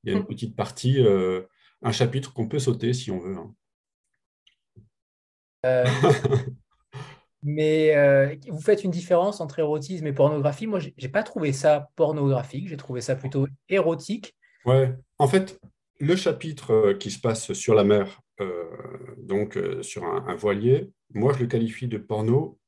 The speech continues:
Speaker 1: parce que, euh, je trouve que c'est un code du porno d'assister à l'acte sexuel du début jusqu'à la fin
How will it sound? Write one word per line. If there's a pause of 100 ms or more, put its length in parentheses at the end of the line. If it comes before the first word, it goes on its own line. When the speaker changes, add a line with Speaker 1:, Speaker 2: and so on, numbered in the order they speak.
(320)
Speaker 1:
parce
que, (440)
euh,
je
trouve
que
c'est
un
code
du
porno (260)
d'assister
à
l'acte
sexuel (260)
du
début
jusqu'à
la
fin